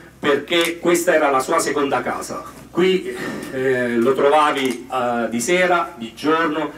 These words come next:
di mattina, lui è stato quello che non solo ha realizzato questo, eh, ha, così come lo vedete oggi, questo stadio. Mi sa che sarà un po' difficile.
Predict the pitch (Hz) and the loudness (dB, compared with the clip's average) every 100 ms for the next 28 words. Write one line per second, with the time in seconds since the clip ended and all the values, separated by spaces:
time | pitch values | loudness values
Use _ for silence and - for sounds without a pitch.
0 | - 120 113 113 170 165 143 170 170 151 | -8 -4 -4 -6 -4 0 2 4 4 2
1 | - - - 135 - 170 170 - 180 185 | -4 -12 -6 -2 0 0 0 0 2 4
2 | 170 - 143 - - - - 139 151 - | 4 2 -2 -2 -8 -20 -8 -4 -4 -2
3 | 214 170 135 120 147 135 156 - 131 135 | 2 4 4 2 2 4 4 2 -2 0
4 | 131 127 139 139 131 123 139 127 - 127 | 0 -2 -2 -2 0 0 0 0 -2 -4
5 | 113 - - 131 127 123 - 143 - - | -6 -12 -10 -4 -4 -4 -6 -8 -8 -14
6 | - - - 135 156 170 160 156 151 151 | -20 -12 -8 -6 -2 2 4 4 6 4
7 | 120 151 156 - 135 135 - 135 - 123 | 4 4 0 -4 -10 -8 -6 -6 -2 -2
8 | 101 101 - - - - - - - - | -2 -12 -18 -20 -20 -20 -20 -20 -20 -20
9 | - - - - 107 117 113 117 113 - | -20 -20 -20 -18 -12 -8 -2 -2 -2 -6
10 | 110 110 113 120 117 113 - 101 95 95 | -2 0 0 0 -2 -2 -6 -8 -6 -10
11 | - - | -10 -18